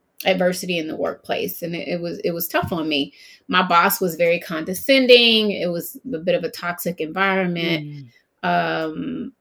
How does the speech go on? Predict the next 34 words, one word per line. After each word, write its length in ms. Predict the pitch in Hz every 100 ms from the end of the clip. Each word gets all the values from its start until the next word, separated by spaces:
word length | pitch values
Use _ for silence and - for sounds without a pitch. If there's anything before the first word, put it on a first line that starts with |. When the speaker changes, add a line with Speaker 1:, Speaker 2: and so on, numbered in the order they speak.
| _ _ _
Speaker 1:
my 340 | 196 185 170 -
upward 380 | 180 185 190 -
trajectory 760 | - 175 165 196 190 180 175 170
had 220 | 175 -
stalled 380 | - 190 175 170
out 220 | 160 165
a 60 | 170
bit 240 | 185 190 -
'cause 120 | 180
I 100 | 170
felt 220 | - -
like 200 | 160 160
I 100 | 160
deserved 400 | 170 160 160 160
to 80 | 170
be 140 | 160
vice 220 | 147 151 156
president, 600 | 240 226 220 202 190 175
and 100 | 165
they 80 |
brought 260 | 160 156 151
me 140 | 160
in 80 | 151
as 120 | 151 -
senior 200 | 165 156
director. 420 | 160 202 196 202
So 140 | 254
it 100 | 247
was 120 | 269
just 140 | 247 226
a 60 |
lot 280 | 185 175 -
going 280 | 160 160 160
on. 360 | 165 185 226